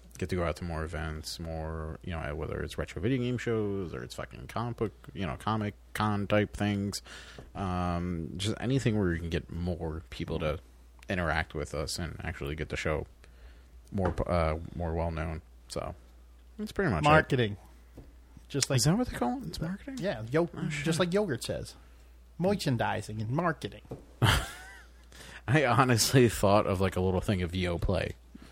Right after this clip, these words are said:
Speaker 2: Man,
Speaker 1: when you said
Speaker 2: Spaceballs,
Speaker 1: yo-, I
Speaker 2: dog.
Speaker 1: know it's Spaceballs now, but at first I was like, "Oh man, I really want yogurt."
Speaker 2: <laughs>
Speaker 1: So that's, that's my, uh, that's my closing. That's my sign off for now on.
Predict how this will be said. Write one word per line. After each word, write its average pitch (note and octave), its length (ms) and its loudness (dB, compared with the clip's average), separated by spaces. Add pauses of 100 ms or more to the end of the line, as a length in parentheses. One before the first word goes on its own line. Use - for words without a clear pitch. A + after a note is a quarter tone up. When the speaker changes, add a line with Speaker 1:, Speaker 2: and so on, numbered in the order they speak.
(100)
Speaker 2:
Man, F#3 280 6
Speaker 1:
when F#3 80 4
you F3 180 8
said D#3 140 2
Speaker 2:
Spaceballs, A2 200 6
Speaker 1:
yo-, - 60 4
I - 60 10
Speaker 2:
dog. - 100 12
Speaker 1:
know F3+ 220 12
it's - 300 8
Spaceballs E2+ 720 0
now, G2 680 2 (480)
but G#2 80 -4
at F#2+ 60 -4
first A2 260 0
I G#2 40 4
was G2+ 120 2
like, G2+ 160 0
"Oh B2 160 -2
man, A#2 180 -4
I G#2+ 60 -6
really A2 160 0
want G#2+ 160 0
yogurt." G#2 380 0 (260)
Speaker 2:
<laughs> - 1600 -8
Speaker 1:
So G#2+ 200 4
that's, A#2+ 320 6
that's A#2+ 240 4
my, G#2+ 300 6
uh, F#2 300 8
that's G2 200 4
my F#2+ 120 6
closing. G2 380 4 (380)
That's A2 220 4
my D3+ 80 8
sign B2 360 6
off F#2+ 160 0
for G#2 100 0
now F#2+ 260 2
on. F#2+ 300 2